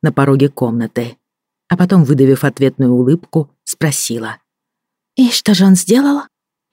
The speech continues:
Кейт окинула ее быстрым взглядом и попеняла себе за то, что решила заговорить о докторе. Мэри выглядела взволнованной и могла бог знает чего напридумывать.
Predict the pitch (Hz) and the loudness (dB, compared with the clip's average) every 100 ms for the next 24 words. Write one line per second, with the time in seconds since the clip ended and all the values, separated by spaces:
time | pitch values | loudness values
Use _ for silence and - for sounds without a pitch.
0 | _ - 175 156 165 160 156 151 147 147 | _ -2 0 0 2 4 4 2 2 2
1 | 143 160 156 156 180 190 156 135 - - | 2 0 0 0 2 4 2 0 -4 -8
2 | - 175 170 185 190 147 127 147 151 147 | -2 -2 2 4 4 4 0 0 2 2
3 | 135 147 - 139 139 - 165 139 131 139 | 0 -2 0 0 0 2 2 2 0 2
4 | 139 139 147 143 135 - - 117 117 - | 2 0 -2 -2 -2 -4 -6 -6 -6 -12
5 | _ _ - - 202 175 143 139 127 127 | _ _ -20 -2 2 4 4 2 2 2
6 | 123 120 131 143 180 175 165 160 - - | 0 0 2 4 4 4 4 0 -6 -2
7 | 190 175 175 147 147 131 131 175 180 - | 2 4 4 2 2 0 0 0 -2 0
8 | 156 156 147 156 139 135 123 110 113 - | 2 2 0 -2 0 0 0 0 -4 -6